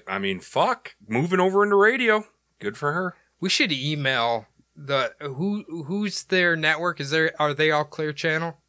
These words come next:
Speaker 1: I think they are now.
Speaker 2: I'll be like, "Do you guys need some late night radio hosts to kinda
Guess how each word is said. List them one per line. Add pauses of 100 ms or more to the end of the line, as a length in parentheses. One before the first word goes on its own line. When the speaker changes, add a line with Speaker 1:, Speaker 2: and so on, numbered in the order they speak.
(200)
Speaker 1:
I
think
they
are
now. (420)
Speaker 2:
I'll
be
like,
"Do
you
guys
need
some
late
night
radio
hosts
to
kinda